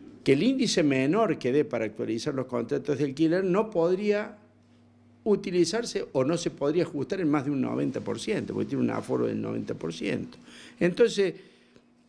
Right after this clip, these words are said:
creo yo que esto no aporta demasiado, porque en la medida que no liberemos de alguna forma los contratos de alquiler para que las partes convengan,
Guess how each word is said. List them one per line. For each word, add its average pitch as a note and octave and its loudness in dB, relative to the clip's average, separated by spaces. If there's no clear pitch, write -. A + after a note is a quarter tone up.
creo B3+ 4
yo A#3+ -2
que A#3 2
esto G#3 -4
no F#3 2
aporta E3+ 0
demasiado, A#2+ 0
porque B2+ -4
en F3+ 2
la F3+ 0
medida G3+ 0
que D#3 -2
no E3+ 0
liberemos D#3+ 4
de B2 -6
alguna B2+ -4
forma C#3+ -2
los A#2 -2
contratos A#2+ -4
de G#2+ -2
alquiler A2+ 0
para A2 -4
que A#2+ -2
las A2 -2
partes D#3 -4
convengan, B2 0